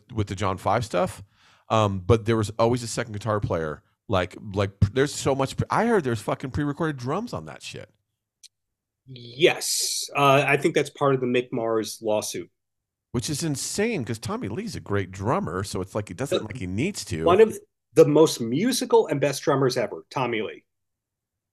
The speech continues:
Speaker 2: He can play anything. Yet, why is it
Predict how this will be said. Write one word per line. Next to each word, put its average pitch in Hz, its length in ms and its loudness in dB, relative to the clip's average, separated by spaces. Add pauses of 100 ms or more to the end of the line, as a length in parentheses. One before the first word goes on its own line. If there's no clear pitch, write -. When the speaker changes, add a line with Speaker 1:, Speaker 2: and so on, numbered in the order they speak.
(200)
Speaker 2:
He 160 80 0
can 151 160 0
play 151 420 4 (140)
anything. 110 640 -2 (420)
Yet, 127 580 0
why 123 560 2
is 151 320 0
it 143 140 4